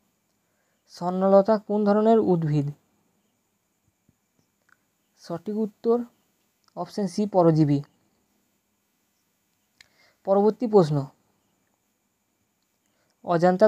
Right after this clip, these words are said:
গুহা কোন যুগের স্থাপত্য? সঠিক উত্তর অপশন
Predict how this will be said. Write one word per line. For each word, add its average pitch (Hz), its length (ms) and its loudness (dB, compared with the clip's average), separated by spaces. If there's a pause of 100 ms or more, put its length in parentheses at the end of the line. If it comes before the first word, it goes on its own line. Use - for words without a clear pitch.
গুহা 202 200 2 (180)
কোন 214 200 -2
যুগের 202 260 4
স্থাপত্য? 156 420 -8 (2250)
সঠিক 180 320 -12 (100)
উত্তর 220 300 -2 (1120)
অপশন 180 320 -8